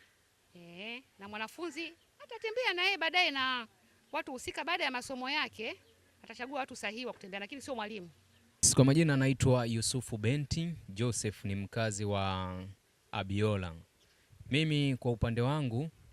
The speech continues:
Speaker 2: naona kabisa swala la mwanafunzi kutembea na mwalimu linakuwa sio swala sahihi kabisa. Mchango wangu mimi kwenye swala zima la mwanafunzi na mwalimu, mahusiano shuleni, mi naona swala hili haliko sahihi.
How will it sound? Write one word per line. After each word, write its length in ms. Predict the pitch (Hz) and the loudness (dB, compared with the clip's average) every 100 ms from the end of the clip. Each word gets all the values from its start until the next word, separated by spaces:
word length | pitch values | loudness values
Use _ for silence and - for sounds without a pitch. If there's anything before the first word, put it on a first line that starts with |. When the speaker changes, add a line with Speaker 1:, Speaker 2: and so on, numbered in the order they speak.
| _ _ - | _ _ -6
Speaker 2:
naona 720 | 101 104 104 107 123 123 107 | -2 0 0 0 0 -2 -4
kabisa 560 | 104 107 123 - 107 | -4 -4 -4 -4 -4
swala 300 | 104 123 113 | -2 -2 -2
la 380 | 104 98 98 95 | -2 -2 -2 -4
mwanafunzi 920 | 95 98 98 92 - 160 151 135 143 139 | -4 -4 -4 -6 -6 -4 -4 -4 -6 -6
kutembea 520 | - 104 107 101 110 | -10 -8 -4 -2 -2
na 100 | 101 | -2
mwalimu 580 | 92 95 101 147 143 143 - | -4 -4 -2 -2 -4 -6 -6
linakuwa 380 | 101 101 123 | -6 -4 -4
sio 200 | 104 120 | -4 -4
swala 380 | 101 - 120 107 | -2 -2 -2 -2
sahihi 500 | - 95 87 117 95 | -4 -6 -6 -6 -6
kabisa. 480 | 90 90 95 92 78 - _ _ _ | -10 -10 -10 -10 -14 -18 _ _ _
Mchango 380 | 123 123 160 160 | -10 -4 -2 0
wangu 280 | 180 190 165 | -2 -2 -4
mimi 360 | 185 185 165 | -4 -4 -4
kwenye 380 | 143 147 143 139 | -4 -4 -4 -4
swala 320 | 131 147 135 | -4 -4 -4
zima 320 | 127 151 160 135 | -4 -6 -4 -4
la 280 | 127 120 | -4 -4
mwanafunzi 880 | 113 117 120 - 170 175 165 151 165 | -6 -6 -8 -10 -10 -8 -8 -8 -6
na 120 | 131 | -6
mwalimu, 480 | 117 120 123 147 131 | -6 -6 -6 -6 -6
mahusiano 600 | 117 113 - 127 139 131 | -6 -8 -8 -6 -6 -6
shuleni, 580 | 107 117 127 139 107 139 - | -8 -6 -4 -4 -6 -10 -10
mi 120 | 127 | -8
naona 380 | 131 135 131 117 | -6 -6 -6 -8
swala 260 | - 113 107 | -8 -8 -6
hili 320 | 127 143 131 | -6 -6 -4
haliko 380 | 113 113 - 107 | -6 -8 -10 -12
sahihi. 580 | 98 87 104 90 85 | -10 -10 -10 -10 -14